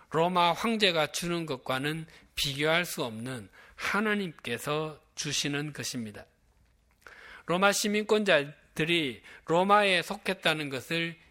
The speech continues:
잊지 않듯이 우리는 하늘에 속했다는 것을 잊지 않아야 합니다.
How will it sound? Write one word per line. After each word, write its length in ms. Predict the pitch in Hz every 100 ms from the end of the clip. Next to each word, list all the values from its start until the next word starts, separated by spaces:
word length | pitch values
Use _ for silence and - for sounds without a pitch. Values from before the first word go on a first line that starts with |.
| _
잊지 380 | - - - 220
않듯이 580 | 139 117 139 - 120 98 _ _ _ _ _ _ _ -
우리는 580 | 135 147 147 139 135 - - -
하늘에 600 | - - 220 208 160 131
속했다는 680 | 175 - 160 - 131 127
것을 420 | 117 104 151 151 151 - - _
잊지 500 | 175 165 - 151 135 -
않아야 440 | 113 117 120 117
합니다. 400 | 113 107 104 -